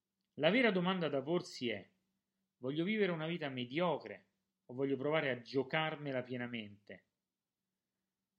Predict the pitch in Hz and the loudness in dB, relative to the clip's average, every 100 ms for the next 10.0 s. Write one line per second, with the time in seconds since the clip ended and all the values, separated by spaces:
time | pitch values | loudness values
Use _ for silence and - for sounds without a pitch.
0 | _ _ - 123 160 170 170 175 202 208 | _ _ -10 2 6 6 6 6 6 6
1 | 160 185 175 175 160 - 226 226 170 147 | 6 0 0 -4 -4 -4 -6 -2 0 0
2 | 151 151 - 143 139 139 175 170 160 127 | -2 -4 -2 0 0 2 0 0 -2 -4
3 | 131 131 139 139 131 127 180 220 196 139 | -6 -4 -4 -4 -6 -2 0 0 0 -4
4 | - _ _ _ _ _ _ _ 143 131 | -6 _ _ _ _ _ _ _ -10 -4
5 | 160 196 180 147 143 151 190 151 127 151 | 0 0 0 0 -2 -2 -2 -2 -2 -4
6 | 151 131 147 180 151 139 127 123 123 190 | -2 -4 -4 -6 -6 -10 -10 -10 -8 -4
7 | 180 123 120 120 123 120 127 160 165 143 | -4 -4 -6 -8 -6 -4 -4 -4 -4 -4
8 | 120 - - 123 156 180 175 139 117 117 | -6 -10 -12 -8 -4 -4 -4 -4 -6 -8
9 | 120 160 185 160 127 120 127 123 117 - | -8 -6 -6 -6 -8 -6 -8 -8 -10 -12